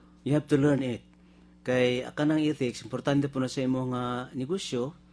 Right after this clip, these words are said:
Kay, mo-build man na og, kuan, John, mo-build na og lasting relationship with your customer.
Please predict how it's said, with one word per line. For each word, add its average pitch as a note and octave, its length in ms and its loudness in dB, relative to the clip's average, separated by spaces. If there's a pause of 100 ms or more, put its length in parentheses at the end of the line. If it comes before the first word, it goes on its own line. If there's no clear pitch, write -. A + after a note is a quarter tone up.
(580)
Kay, D#3 400 6 (320)
mo-build D3 560 8
man E3+ 160 8
na E3 100 6
og, D3+ 160 4
kuan, D3+ 220 2
John, A#2+ 180 -2
mo-build C3 480 4
na C#3 220 4
og B2 320 -4 (720)
lasting C3+ 680 2
relationship B2+ 800 0
with A#2 80 -4
your A2 160 -2
customer. G2+ 560 -10